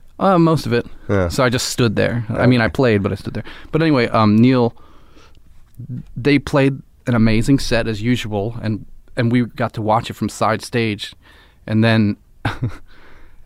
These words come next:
Speaker 1: and then we were on the one side of the stage, and, uh, and the other side of the stage is where they would get on and off. And I
Speaker 2: Yeah.
Speaker 1: s-, and so during the encore,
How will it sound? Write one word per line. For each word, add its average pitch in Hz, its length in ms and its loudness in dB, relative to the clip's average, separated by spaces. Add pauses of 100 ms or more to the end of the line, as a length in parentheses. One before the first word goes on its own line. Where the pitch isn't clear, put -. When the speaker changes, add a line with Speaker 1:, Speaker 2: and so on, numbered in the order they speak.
(140)
Speaker 1:
and 123 180 4
then 131 360 4 (420)
we 151 200 2
were 156 120 4
on 139 80 4
the 120 80 4
one 139 240 2
side 113 260 2
of 104 60 0
the 101 60 -2
stage, 107 600 -4 (180)
and, 113 180 2
uh, 107 280 0 (840)
and 117 140 2
the 120 100 4
other 135 120 2
side 120 180 0
of 110 40 2
the 101 60 -4
stage 110 280 0
is 101 100 -4
where 107 220 0 (120)
they 120 120 2
would 113 140 0
get 113 160 0
on 107 200 2
and 107 100 2
off. 104 280 0
And 98 120 2
I 92 40 2
Speaker 2:
Yeah. 82 40 2
Speaker 1:
s-, - 160 -6 (180)
and 113 220 -2
so 117 220 0
during 123 300 4
the 113 160 2
encore, 117 680 2